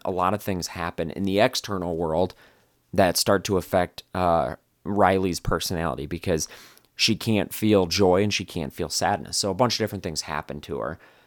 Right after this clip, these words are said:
Uh, she struggles trying out for the hockey team. She gets, she has a hard time, uh, making friends at school. And these different core, uh,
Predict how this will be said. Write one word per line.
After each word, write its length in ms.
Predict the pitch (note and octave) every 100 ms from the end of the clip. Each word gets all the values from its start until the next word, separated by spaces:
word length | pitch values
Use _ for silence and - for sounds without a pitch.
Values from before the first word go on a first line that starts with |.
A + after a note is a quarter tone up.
| _ -
Uh, 420 | G2 F#2+ E2+ D#2+
she 500 | E2 - G2+ F#2+ F2+ _ _ _
struggles 520 | - - A2 G2+ F#2+
trying 280 | - G2 F#2+
out 200 | F#2 -
for 100 | F2+
the 100 | E2+
hockey 360 | F#2 F2+ F2
team. 500 | E2 F#2+ F2+ F2+ F2 F2 _ _ _ _ _
She 320 | - G2 F#2
gets, 420 | E2 F#2+ E2+ - -
she 140 | F#2+
has 80 | G2
a 80 | F2+
hard 260 | F#2+ G2 -
time, 480 | F#2+ F#2 F#2 F2 -
uh, 240 | F2+ D#2+ D#2+
making 300 | G2 F2+ E2+
friends 320 | - F2+ F2
at 120 | -
school. 560 | - - G2+ F#2+ F#2+ - - - -
And 140 | A#2
these 160 | A#2 G2+
different 540 | A#2+ C3 C3 F#2 -
core, 600 | - C3+ B2 A#2+ A2+ A2 - _ _ _ _ - -
uh, 360 | G#2+ G2 F2